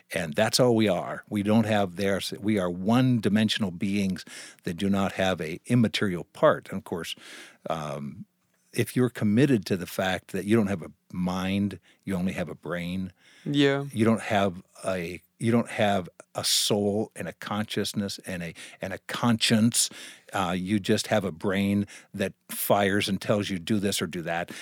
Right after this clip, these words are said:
Speaker 1: Uh, of course, the, the, the upside of that for the, for this group of people, the people who hold to this, is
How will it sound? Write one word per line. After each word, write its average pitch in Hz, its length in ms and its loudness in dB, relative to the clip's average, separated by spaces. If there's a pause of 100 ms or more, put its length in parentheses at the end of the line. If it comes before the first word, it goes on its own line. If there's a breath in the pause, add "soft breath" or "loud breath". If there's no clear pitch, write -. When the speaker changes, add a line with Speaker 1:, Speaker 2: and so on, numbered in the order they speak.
(280 loud breath)
Speaker 1:
Uh, 90 300 -2 (140)
of - 100 -2
course, - 380 0 (460)
the, 101 120 0 (220)
the, 135 260 -6 (160)
the 95 340 -8
upside 107 380 6
of 85 60 -6
that 95 240 0 (280)
for 98 240 -2
the, 90 460 -4
for - 260 -6
this 90 260 -4
group - 360 0
of - 160 -18
people, 87 500 -2 (120)
the 104 100 -2 (220)
people 107 280 0
who 92 180 -2
hold 131 280 4
to 95 60 -2
this, 87 220 -6
is 90 200 -10